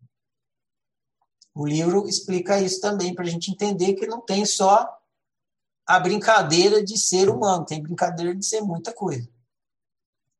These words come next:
Ser gato, ser peixe, isso pra falar dos que a gente conhece e interage, né? Porque deve ter outros que a gente nem conhece nem interage, e que estão aí acontecendo no universo.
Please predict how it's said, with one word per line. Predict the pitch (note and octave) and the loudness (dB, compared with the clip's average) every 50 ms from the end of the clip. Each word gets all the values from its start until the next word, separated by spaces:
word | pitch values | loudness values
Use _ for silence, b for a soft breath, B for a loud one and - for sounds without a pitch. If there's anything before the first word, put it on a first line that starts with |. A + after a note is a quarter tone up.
| _ _ - | _ _ -12
Ser | - - D#3 D#3+ | -10 -8 -6 -6
gato, | D3 D#3 E3+ F#3 F#3 F3+ F3 - - C3+ | -2 2 4 6 6 6 6 4 -2 -6
ser | B2 B2 D3 C3+ | -6 -6 -6 -6
peixe, | - - D#3 D#3+ F3 F3 E3+ E3+ - - | -6 -6 -4 0 0 0 0 0 -2 -6
isso | - - - | -8 -12 -8
pra | - - F#3+ | -4 -4 0
falar | - - G#3 G3+ G3+ G#3 G#3 | 4 6 6 8 8 6 6
dos | D#4 F4 F4 | 4 -2 -4
que | - F4+ | -4 -4
a | A4+ A#4 | -4 -4
gente | - - - | -4 -6 -6
conhece | - - - C#4+ A3+ G3+ G3+ A3 - A#3+ - B2 B2+ - - _ _ | -4 -4 -2 -2 0 0 0 -2 -2 -4 -6 -8 -12 -16 -18 _ _
e | - F#3+ G3+ | -10 -8 -8
interage, | G#3 G3 - B3+ C#4 - F#3 F3 F3 E3+ C3+ C#3 B2+ | -6 -2 0 0 2 4 4 4 4 4 0 -2 -4
né? | B2 D3+ | -6 -6
Porque | - - - C#3+ | -8 -10 -8 -2
deve | C#3+ D#3+ F#3+ - - | 0 0 0 0 2
ter | G#3 G#3+ | 2 4
outros | G3+ F#3 F#3+ G#3+ - - - | 6 6 4 2 0 -4 -8
que | - - | -6 -2
a | G#3+ | -2
gente | G3 G3 G3 - - A3+ - _ _ | 0 0 -2 -4 -6 -8 -12 _ _
nem | - - - E3 D#3+ F3 F#3+ | -20 -14 -4 -2 -2 0 2
conhece | F#3 A3+ A3+ G#3+ G3 F#3 G3+ G#3+ - - - | 2 2 4 4 4 4 4 4 2 0 -2
nem | A#3 A#3+ A#3 A#3 | -4 -4 -6 -6
interage, | G3+ - B3+ C4+ - - D#3 E3 E3+ F3+ - - _ _ _ _ _ _ | -4 -4 -2 0 2 2 2 0 0 -4 -10 -16 _ _ _ _ _ _
e | G3 - | -20 -12
que | - D3+ | -10 -6
estão | B2+ - - - - - F3 G3+ | -4 -4 -4 -2 0 0 2 2
aí | A3 A3 G3 F#3+ | 2 2 2 2
acontecendo | G3+ G3 - A3 - - A3 A3+ - - G3 F3+ F#3 G3 | 0 0 -2 -6 -6 -4 -2 -2 -2 -2 -2 -2 -2 -2
no | G3 G#3 G#3+ | -2 -2 -4
universo. | G#3+ A#3 A#3+ G#3 D#3 C#3+ C#3+ D3 - - - | -4 -6 -6 -6 -6 -6 -8 -10 -14 -20 -20